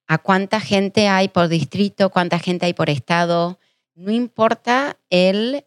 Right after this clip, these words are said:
estado legal que tengas dentro de los Estados Unidos.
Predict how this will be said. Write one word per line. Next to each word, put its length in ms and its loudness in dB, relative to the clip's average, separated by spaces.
estado 480 0
legal 640 0
que 120 2
tengas 360 0
dentro 280 -2
de 60 -4
los 140 -10
Estados 360 -8
Unidos. 460 -14